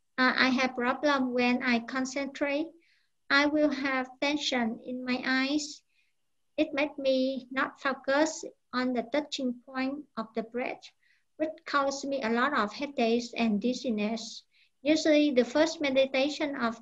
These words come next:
the day will be the time when I feel less dizzy and the eyelids are less tired because I can relax the forehead and eyes. But the more I meditate, the more problems that I had,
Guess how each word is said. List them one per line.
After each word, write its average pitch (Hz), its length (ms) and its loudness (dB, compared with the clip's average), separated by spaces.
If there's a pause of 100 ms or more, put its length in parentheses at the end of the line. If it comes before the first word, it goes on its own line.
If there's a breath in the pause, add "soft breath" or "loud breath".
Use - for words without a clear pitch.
the 240 100 2
day 247 320 2
will 254 200 0
be 254 300 -4
the 226 120 -4
time 254 500 -4 (420)
when 285 300 0
I 277 120 2
feel 269 320 6
less 294 340 2 (120)
dizzy 269 600 0
and 220 360 -2 (720)
the 240 240 4
eyelids 285 720 2 (100)
are 247 180 0
less 277 360 2 (100)
tired 277 560 0 (300)
because 262 460 -2
I 247 140 0
can 254 280 -4
relax 247 640 -2
the 233 80 -2
forehead 269 580 -4
and 233 200 -2
eyes. 254 460 0 (560 loud breath)
But 294 160 4
the 269 80 4
more 247 220 2
I 254 220 2
meditate, 254 640 2
the 277 80 -4
more 254 240 -4
problems 262 680 0
that 269 220 -2
I 254 140 0
had, 254 380 -4